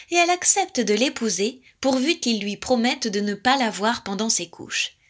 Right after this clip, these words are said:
Bon, stop, première pause, tout de suite. Un homme rencontre une femme devant une fontaine et paf, tout de suite, il lui demande de l'épouser et paf, tout de suite, elle, elle est d'accord.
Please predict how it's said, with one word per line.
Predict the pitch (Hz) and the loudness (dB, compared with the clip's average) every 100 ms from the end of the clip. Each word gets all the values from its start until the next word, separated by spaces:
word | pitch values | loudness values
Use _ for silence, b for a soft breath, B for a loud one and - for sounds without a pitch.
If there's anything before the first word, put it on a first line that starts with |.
| _ _ _ _ - | _ _ _ _ -8
Bon, | 170 - | -8 0
stop, | - - 214 240 - - - | 0 4 4 2 -10 -14 -2
première | 226 214 214 - | 2 4 2 2
pause, | 202 254 - - | 2 4 0 -2
tout | - 311 | -4 -2
de | |
suite. | - 113 - - B B B B B B - | -2 -4 -10 -14 B B B B B B 0
Un | 320 330 | 2 4
homme | 311 233 | 2 2
rencontre | 180 220 330 349 330 302 | 2 2 2 0 -4 -4
une | 285 277 | -2 0
femme | 262 240 180 175 | 2 2 0 0
devant | 277 349 339 | 2 2 0
une | 302 | 0
fontaine | - 262 254 269 320 - | -2 0 2 2 2 -2
et | 220 | -2
paf, | - - 311 - - | 0 2 2 2 -2
tout | - 403 | 2 4
de | |
suite, | - 370 - 285 | 4 2 0 0
il | 262 | 2
lui | 254 | 4
demande | 262 294 381 | 2 0 0
de | 262 | 2
l'épouser | 247 320 277 226 233 392 b b b | 2 0 0 4 4 4 b b b
et | 240 233 | 0 0
paf, | - 302 302 - - - | 4 4 4 0 -2 -2
tout | 403 | 2
de | |
suite, | - 370 392 - | 2 2 0 0
elle, | 339 | 2
elle | 302 302 | 2 2
est | |
d'accord. | 302 320 226 147 - | 0 0 -2 -4 -6